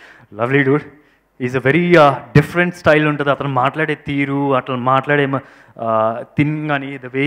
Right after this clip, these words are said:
he dresses up, మాట తీరు కానీ, and, uh, అసలు ఎక్కువ సినిమాలు ఒప్పుకోడు, డెడికేట్ చేస్తాడు టైమ్ని. And, uh, అతను డిఫరెంట్గా, అతను ఒక పెక్యులర్గా ఉండగా, అతని సెట్స్ కూడా ఒక డిఫరెంట్ థాట్ ప్రాసెస్తో చేస్తాడు.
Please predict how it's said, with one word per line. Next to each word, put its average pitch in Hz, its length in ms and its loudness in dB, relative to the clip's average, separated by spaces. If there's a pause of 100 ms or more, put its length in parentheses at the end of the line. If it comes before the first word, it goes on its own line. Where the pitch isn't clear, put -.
he 151 80 4 (100)
dresses 127 320 6 (140)
up, 139 140 -4 (400)
మాట 143 300 0
తీరు 147 180 -4
కానీ, 131 400 -4 (880)
and, 120 260 -8 (120)
uh, 117 220 -2 (180)
అసలు 131 200 -6
ఎక్కువ 156 260 -8
సినిమాలు 151 280 -2
ఒప్పుకోడు, 139 560 6 (280)
డెడికేట్ 135 460 2
చేస్తాడు 131 340 -2
టైమ్ని. 123 480 -4 (1040)
And, 117 260 -8
uh, 117 100 -2 (100)
అతను 156 220 -2
డిఫరెంట్గా, 165 580 0
అతను 147 240 -4
ఒక - 140 -6
పెక్యులర్గా 151 420 2
ఉండగా, 143 200 4
అతని 135 200 2
సెట్స్ - 420 -2
కూడా 175 220 8
ఒక 151 260 6
డిఫరెంట్ 170 580 -2
థాట్ 143 220 0
ప్రాసెస్తో 147 360 -2
చేస్తాడు. 135 540 0